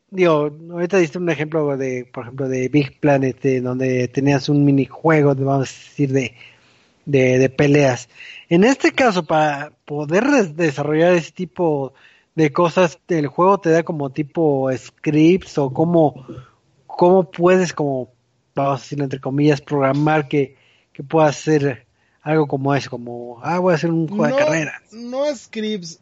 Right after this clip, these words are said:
Speaker 2: eh, tú, tú debes de saber, me dirás
Speaker 1: Ujú.
Speaker 2: el nombre, no sé cómo se llamen, pero es cuando le,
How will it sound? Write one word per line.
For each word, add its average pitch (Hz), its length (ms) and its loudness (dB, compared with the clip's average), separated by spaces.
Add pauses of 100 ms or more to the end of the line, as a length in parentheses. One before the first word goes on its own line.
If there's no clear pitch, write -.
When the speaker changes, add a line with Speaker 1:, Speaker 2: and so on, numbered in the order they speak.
Speaker 2:
eh, 180 360 -16
tú, 247 180 -10
tú 302 120 -8
debes 294 220 -4
de 233 80 -12
saber, 165 200 -6 (680)
me 170 160 -12
dirás 156 280 0
Speaker 1:
Ujú. - 20 0
Speaker 2:
el 226 140 -4
nombre, 160 360 -6 (540)
no 185 320 -8
sé 214 200 -10
cómo 220 260 -8
se 143 220 -10
llamen, 156 560 -12 (420)
pero 165 220 -2
es 165 140 -8
cuando 208 360 -4
le, 143 240 -6